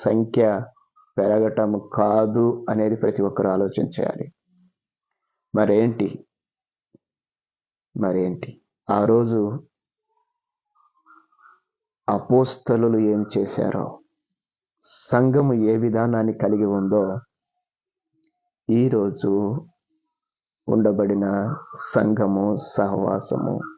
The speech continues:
కలిగి ఉండవలసిన అవసరత ఉంది. ఎందుకు ఈ విషయాన్ని చెప్పగలుగుతున్నామా అంటే, చెప్పటానికి గల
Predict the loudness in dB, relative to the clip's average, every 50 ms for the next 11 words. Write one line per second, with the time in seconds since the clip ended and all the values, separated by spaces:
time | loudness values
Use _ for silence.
0 | _ _ -20 -20 _ _ _ _ -20 -20 _ _ _ _ 0 2 2 4 2 2
1 | 2 2 2 0 0 0 0 0 -2 -2 -2 -2 -2 -2 -2 -2 -2 -2 -2 -2
2 | -2 -2 -2 -4 -4 -6 -8 -10 -10 -12 _ _ _ _ _ _ _ _ _ _
3 | _ _ _ _ _ _ _ _ _ _ _ _ _ _ _ _ _ _ _ _
4 | -2 0 2 4 4 2 2 2 2 2 2 0 -2 -2 -2 -2 -2 -2 0 0
5 | -2 0 0 0 2 2 2 2 0 -2 -2 -2 -2 -2 -2 -2 -4 -4 -2 -2
6 | 0 0 0 -2 -6 -10 _ _ _ _ -6 -2 -2 0 0 2 2 0 0 0
7 | -2 -2 -2